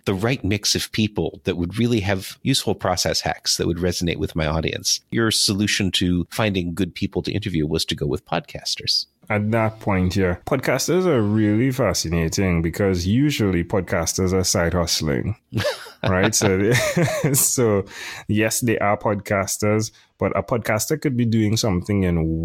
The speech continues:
Speaker 2: one specific area, and then they have a job in another area that doesn't line up. Like, you're wondering, "Okay, well, how, how did you start doing that?" Right? And in that, it brings a beauty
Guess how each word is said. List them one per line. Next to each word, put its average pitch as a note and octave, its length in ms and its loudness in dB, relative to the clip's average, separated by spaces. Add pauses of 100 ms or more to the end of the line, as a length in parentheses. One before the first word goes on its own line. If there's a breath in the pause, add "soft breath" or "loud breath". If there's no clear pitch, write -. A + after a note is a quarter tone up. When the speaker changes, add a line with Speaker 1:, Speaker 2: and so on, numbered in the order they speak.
(100)
Speaker 2:
one F#3 800 2
specific E3 800 0
area, D3 600 2
and G#2+ 240 2
then A2+ 220 2
they A2+ 100 2
have A2+ 180 0
a G#2 140 4
job G2 400 2
in F#2+ 100 2
another B2 880 2
area F2+ 520 2
that F2 320 -2
doesn't A2 400 2
line F#2+ 320 2
up. F2+ 160 0
Like, F2 200 0
you're G2 140 2
wondering, F#2+ 460 2
"Okay, A#2+ 380 0
well, F2 200 0
how, C3+ 320 2
how C3+ 80 2
did B2 180 0
you A#2 100 0
start A#2 280 2
doing G#2 280 2
that?" - 300 -4
Right? F#2 300 0 (100)
And F#2 360 0
in B2 340 2
that, F#2+ 420 -2 (220)
it F#2 360 -4
brings A2+ 380 2
a G#2 140 2
beauty F#2 800 0